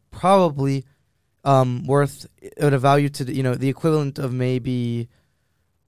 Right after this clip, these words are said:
let's say, the same home that would cost five hundred thousand dollars today, they were able to afford that type of home back then, someone with the average salary. Now, of course, the homes back then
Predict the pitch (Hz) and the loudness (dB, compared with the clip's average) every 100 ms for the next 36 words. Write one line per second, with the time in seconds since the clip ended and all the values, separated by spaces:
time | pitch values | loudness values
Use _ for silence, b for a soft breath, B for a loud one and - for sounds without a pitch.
0 | - 151 - 151 143 143 - 185 165 175 | -4 -2 0 -2 0 -2 0 0 0 2
1 | 151 139 - 147 143 147 139 147 135 135 | 2 0 0 -4 -2 -2 -2 -2 -4 -2
2 | 135 127 131 127 120 - 127 123 113 110 | -2 -2 -2 -2 -2 -4 -2 0 -2 -6
3 | _ _ _ - 147 151 147 139 - 139 | _ _ _ -2 0 2 2 -2 -4 -6
4 | - 143 131 127 131 123 117 - 131 123 | -4 -2 -2 -2 -4 -8 -10 -10 -6 -6
5 | 120 - _ _ _ 131 131 135 127 117 | -8 -14 _ _ _ -2 0 0 -2 -2
6 | - 143 135 135 123 117 - 123 113 131 | -4 -2 -2 0 0 -2 -2 -4 0 0
7 | 139 - 160 147 131 156 139 120 165 147 | 0 2 0 2 0 0 -2 -2 2 0